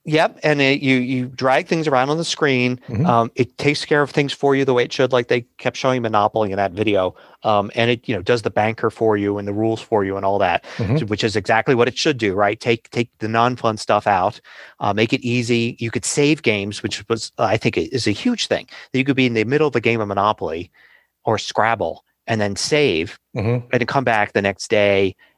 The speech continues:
Speaker 1: and resume that game, you know, even maybe playing another game in between. Um, and it had multiplayer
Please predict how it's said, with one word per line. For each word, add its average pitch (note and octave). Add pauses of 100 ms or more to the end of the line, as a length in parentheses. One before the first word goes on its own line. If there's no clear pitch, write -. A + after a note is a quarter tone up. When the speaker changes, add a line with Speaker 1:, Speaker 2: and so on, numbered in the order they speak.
(120)
Speaker 1:
and G2+
resume G#2+
that G2
game, G#2
you -
know, F#2
even A#2+
maybe G#2+
playing G#2
another A2+
game F#2
in F#2
between. - (500)
Um, A2+
and C3+
it C3
had A#2+
multiplayer B2+